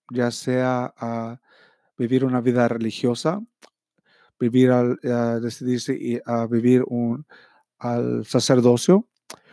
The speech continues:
o, ¿por qué no? Este, recibir el sacramento de,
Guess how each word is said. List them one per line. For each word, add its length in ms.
o, 420
¿por 160
qué 120
no? 300
Este, 760
recibir 500
el 80
sacramento 720
de, 400